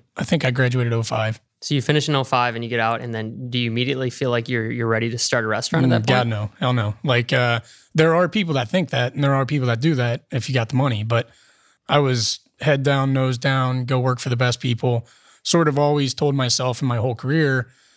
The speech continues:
Speaker 1: that I never wanna work for anybody that's gonna show me what not to do. I only wanna work for people that are gonna show me what to do. So I made it a point to just get out to work with who at the time I had access to or could find, um, that were doing all the right things. And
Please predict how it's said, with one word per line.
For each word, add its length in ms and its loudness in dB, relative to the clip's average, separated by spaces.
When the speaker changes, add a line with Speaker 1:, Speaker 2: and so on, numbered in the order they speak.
Speaker 1:
that 120 4
I 60 4
never 300 4
wanna 160 0
work 180 0
for 120 -6
anybody 280 0
that's 240 0
gonna 160 -2
show 180 -2
me 120 0
what 140 -2
not 220 0
to 80 -6
do. 180 2
I 100 0
only 160 0
wanna 180 0
work 140 -2
for 120 -4
people 280 -2
that 120 2
are 60 -2
gonna 140 0
show 180 0
me 100 0
what 200 -2
to 160 0
do. 240 0
So 120 0
I 40 4
made 140 2
it 80 2
a 40 0
point 380 -2
to 100 -8
just 380 -2
get 140 2
out 300 0
to 80 -2
work 240 2
with 280 0
who 340 0
at 120 0
the 80 -6
time 360 0
I 140 0
had 180 -2
access 360 -2
to 320 -2
or 140 -2
could 240 -6
find, 480 -2
um, 440 0
that 140 0
were 80 0
doing 260 0
all 140 -2
the 80 -2
right 200 -2
things. 400 -2
And 200 -4